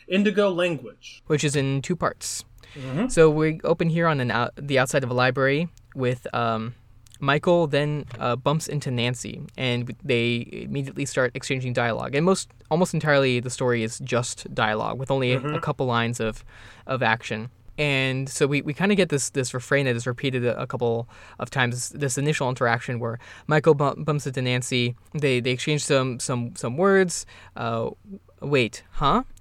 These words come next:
Speaker 2: I mean, there's something wrong? No." Uh, and, uh, there's a lot of this sort of cut off dialogue between the two of them.
Speaker 1: Mm-hmm.
Speaker 2: Uh, so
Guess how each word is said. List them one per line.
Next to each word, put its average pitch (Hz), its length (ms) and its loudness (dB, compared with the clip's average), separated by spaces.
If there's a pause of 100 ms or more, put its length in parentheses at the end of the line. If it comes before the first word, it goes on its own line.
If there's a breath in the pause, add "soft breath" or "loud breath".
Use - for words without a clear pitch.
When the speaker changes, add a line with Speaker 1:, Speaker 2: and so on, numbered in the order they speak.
(120)
Speaker 2:
I 143 80 0
mean, 143 420 0 (280)
there's 127 140 -4
something 123 280 -2
wrong? 127 340 0 (240)
No." 135 340 0 (880 soft breath)
Uh, 117 340 2
and, 127 560 0 (140)
uh, 160 80 4
there's 156 180 2
a 165 60 4
lot 165 180 0
of 175 80 6
this 131 140 0
sort 139 260 2
of 120 220 2 (240)
cut 147 240 2
off 120 400 -2 (100)
dialogue 120 480 2
between 123 500 -4
the 135 120 -8
two 127 200 -2
of 113 120 -2
them. 127 240 -4 (140)
Speaker 1:
Mm-hmm. 156 340 -8 (280 loud breath)
Speaker 2:
Uh, - 280 -6
so 131 480 4